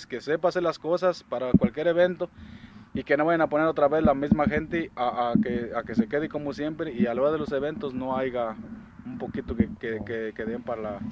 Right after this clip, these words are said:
Speaker 2: Tiene que haber ya un precio,
Speaker 1: Sí,
Speaker 2: si
Speaker 1: hay
Speaker 2: alguien
Speaker 1: una
Speaker 2: en particular lo quiere rentar.
Speaker 1: Ándale, o por, o no, no vamos por comisión, porque también por comisión está en canijo en eso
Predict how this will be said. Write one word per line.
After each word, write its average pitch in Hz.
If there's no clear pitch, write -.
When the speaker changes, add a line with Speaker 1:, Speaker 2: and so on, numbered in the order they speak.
Speaker 2:
Tiene 123
que 190
haber 160
ya 147
un 156
precio, 131
Speaker 1:
Sí, 113
Speaker 2:
si 131
Speaker 1:
hay 147
Speaker 2:
alguien 160
Speaker 1:
una 185
Speaker 2:
en -
particular 120
lo 120
quiere 139
rentar. 120
Speaker 1:
Ándale, 143
o 151
por, 131
o 135
no, 190
no 196
vamos 214
por 156
comisión, 147
porque 160
también 175
por 170
comisión 156
está 170
en 165
canijo 160
en 151
eso 143